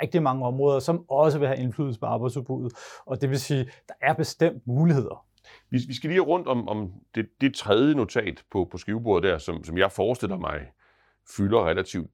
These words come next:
Speaker 2: tit meget. Det er vel et grønt notat, øh, Helib, og det er vel,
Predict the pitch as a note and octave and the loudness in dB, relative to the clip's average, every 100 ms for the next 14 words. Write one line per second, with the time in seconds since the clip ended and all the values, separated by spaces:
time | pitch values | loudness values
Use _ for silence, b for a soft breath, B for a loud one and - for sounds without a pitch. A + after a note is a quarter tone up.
0 | _ - F2 - D2 F#2 A#2+ C3+ A2 E2+ | _ -8 -6 -2 0 2 0 0 0 -4
1 | - G#2 - E2+ - F2 - - _ - | -2 -2 -2 -10 -4 -4 -4 -14 _ -12
2 | C#2+ D2+ A#1+ F#2 E2 E2+ D#2+ - D#2+ A#2 | -10 -10 -14 -14 -8 -6 -6 -6 -4 -2
3 | A2+ G2+ | -2 -4